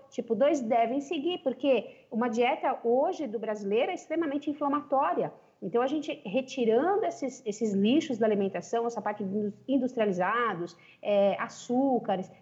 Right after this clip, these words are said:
farinhas brancas, parte refinada, você consegue trazer a saúde tanto pra criança diabética quanto pra qualquer pessoa. Então, informar isso pra família é muito importante. Informar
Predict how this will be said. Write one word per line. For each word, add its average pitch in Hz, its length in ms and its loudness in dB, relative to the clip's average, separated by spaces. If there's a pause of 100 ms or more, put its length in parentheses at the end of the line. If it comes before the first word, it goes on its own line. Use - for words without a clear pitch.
farinhas 247 360 0
brancas, 214 760 0 (220)
parte 262 240 -6
refinada, 254 640 -2
você 262 280 -4
consegue 339 600 -2
trazer 269 640 0 (160)
a - 100 -6
saúde 233 460 -2 (100)
tanto 381 260 0
pra 285 140 0
criança 220 400 -2
diabética 247 640 0 (280)
quanto 247 500 2
pra 370 200 -4
qualquer 311 600 -4
pessoa. 226 540 -2
Então, 320 420 -4
informar 339 680 0
isso 302 280 -6
pra 226 140 -4
família 226 420 -2
é 262 40 -2
muito 214 200 -2
importante. - 560 -10 (220)
Informar 233 680 2